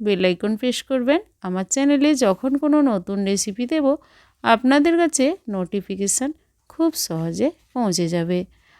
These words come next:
আজ এই পর্যন্ত, আবার হাজির হয়ে যাব যে কোনো সময় নতুন কোনো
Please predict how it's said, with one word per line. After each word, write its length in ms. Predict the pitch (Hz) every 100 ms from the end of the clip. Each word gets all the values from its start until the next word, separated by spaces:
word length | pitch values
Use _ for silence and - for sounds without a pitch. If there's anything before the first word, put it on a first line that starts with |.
| - _
আজ 220 | - 185 175
এই 80 | 190
পর্যন্ত, 540 | 190 175 185 190 - 302 - _ _ _ _
আবার 380 | 214 240 330 285 311 _ _
হাজির 400 | - 220 208 262 302
হয়ে 180 | 320 330
যাব 240 | 262 208 185 302 - _ _ -
যে 240 | 208 254
কোনো 280 | 262 330 339
সময় 440 | 320 - 180 190 302 - _ _ -
নতুন 340 | 254 262 330 320
কোনো 260 | 226 175